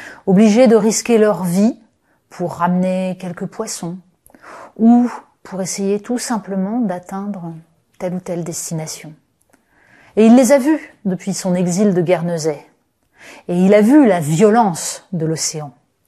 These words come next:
Alors il met tout ça dans un livre, mais un livre dont le résumé est excessivement simple.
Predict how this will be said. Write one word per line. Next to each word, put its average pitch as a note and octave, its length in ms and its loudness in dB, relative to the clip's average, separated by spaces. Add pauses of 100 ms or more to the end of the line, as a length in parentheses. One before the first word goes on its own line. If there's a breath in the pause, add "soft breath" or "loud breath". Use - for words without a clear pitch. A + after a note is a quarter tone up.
(340 soft breath)
Alors C4+ 220 -2
il B3 120 0
met A3+ 100 -2
tout A3+ 140 -14
ça C4+ 160 -10
dans G#3 220 -8
un G3 60 -8
livre, B3 280 -4
mais G#3 200 -2
un A#3+ 140 -4
livre C4+ 400 -2 (440 loud breath)
dont A#3+ 400 2 (200)
le A3+ 160 4
résumé C4 600 -2 (440)
est - 260 -12
excessivement B3 800 -6
simple. - 500 -12